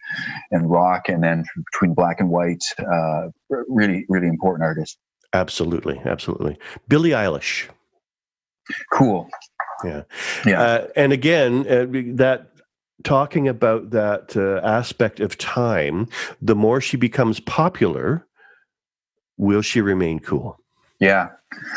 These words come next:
Speaker 1: And that's a, that's a risk too, especially when you're early in your career, right? Uh, I'm
Speaker 2: Right.
Speaker 1: sure there, you know, I, I, I don't wanna be too cynical here, but there are probably lots of sharks, you know? I mean, music business as it is these days, if,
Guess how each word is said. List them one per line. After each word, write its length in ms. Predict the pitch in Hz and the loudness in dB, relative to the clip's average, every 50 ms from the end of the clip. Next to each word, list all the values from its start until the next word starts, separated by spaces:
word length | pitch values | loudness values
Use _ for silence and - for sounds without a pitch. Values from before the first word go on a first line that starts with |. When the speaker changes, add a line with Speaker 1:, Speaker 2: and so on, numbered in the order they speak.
| - - - - - - | -6 -6 -4 -4 0 2
Speaker 1:
And 100 | - 123 | 4 6
that's 220 | 135 180 196 - 214 | 6 4 4 4 4
a, 100 | 190 - 156 | 4 4 4
that's 240 | 165 180 190 - - | 4 4 4 4 2
a 60 | 160 | 4
risk 280 | 131 147 165 156 - | 6 4 4 2 0
too, 220 | - - 180 190 156 | 2 4 4 6 6
especially 580 | 131 135 139 127 - - 160 170 - - 233 | 4 4 2 0 4 4 4 4 6 4 4
when 180 | 226 208 202 190 | 4 4 4 4
you're 200 | 175 165 156 151 143 143 | 4 4 6 6 6 4
early 180 | 143 147 139 | 4 4 4
in 100 | 135 131 | 4 4
your 120 | 120 107 101 | 4 2 0
career, 400 | - - 123 127 156 170 131 90 | 2 2 4 4 4 4 2 4
right? 260 | 85 90 95 117 143 | 4 4 2 4 4
Uh, 220 | 135 110 101 101 110 | 2 2 2 2 2
I'm 120 | 107 107 | 2 0
Speaker 2:
Right. 80 | - - | 0 0
Speaker 1:
sure 360 | - - 135 131 131 131 139 | 0 0 2 2 4 4 4
there, 480 | 131 123 117 113 110 107 104 110 113 110 | 4 2 2 4 4 2 2 0 0 0
you 60 | 113 | 0
know, 80 | 110 107 | 0 0
I, 760 | 101 98 101 92 92 110 104 107 104 107 117 120 127 - 95 | 0 0 0 0 0 0 0 0 0 0 -2 -4 -2 0 0
I, 20 | 95 | 2
I 20 | |
don't 120 | 101 107 | 2 2
wanna 120 | 107 107 101 92 | 0 2 2 2
be 240 | 95 95 90 90 85 - - | 2 2 0 -2 -4 -6 0
too 140 | - 107 98 | 0 2 2
cynical 440 | - - 98 92 104 127 - 90 78 | 2 0 0 0 2 2 2 0 0
here, 260 | - 85 82 85 90 | 0 0 0 2 2
but 180 | 87 98 107 - | 0 0 0 0
there 140 | 104 101 | 0 0
are 60 | 95 92 | 0 0
probably 280 | - - 80 92 101 | 0 0 0 2 2
lots 240 | 90 85 87 87 - | 2 0 0 0 -2
of 80 | 113 104 | -4 -2
sharks, 520 | - - - 76 85 87 - - - - | 0 0 2 2 2 2 0 -4 -2 0
you 60 | 92 92 | 2 2
know? 120 | 101 120 | 2 2
I 40 | 120 | 2
mean, 320 | 101 92 90 87 87 87 90 | 2 2 2 2 2 2 2
music 300 | 95 104 104 107 90 98 | 2 2 0 -2 0 0
business 340 | 98 87 - 101 90 85 | 0 2 2 0 2 2
as 160 | 101 90 82 85 | 0 0 2 2
it 100 | 85 87 | 2 2
is 180 | 95 101 101 - | 0 0 -2 -4
these 200 | 98 87 82 78 | -6 -6 -4 -2
days, 360 | 85 85 87 90 92 90 92 | -2 0 0 -2 -2 -4 -6
if, 80 | 85 | -8